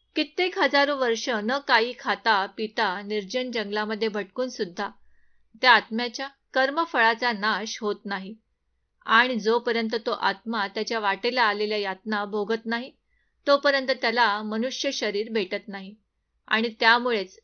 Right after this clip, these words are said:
पिंडदानाचे महत्त्व समजून मुलाने दहा दिवसांचे पिंडदान करणे अत्यावश्यक असते.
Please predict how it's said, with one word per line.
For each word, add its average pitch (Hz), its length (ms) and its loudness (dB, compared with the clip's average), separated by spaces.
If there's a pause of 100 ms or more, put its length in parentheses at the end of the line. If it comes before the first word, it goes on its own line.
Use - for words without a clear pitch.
(160)
पिंडदानाचे 254 720 0
महत्त्व 214 420 -4
समजून 208 440 -8 (400)
मुलाने 226 680 0
दहा 208 360 -2
दिवसांचे 226 760 -6 (600)
पिंडदान 302 540 4
करणे 226 600 -2
अत्यावश्यक 220 880 -4
असते. - 300 -12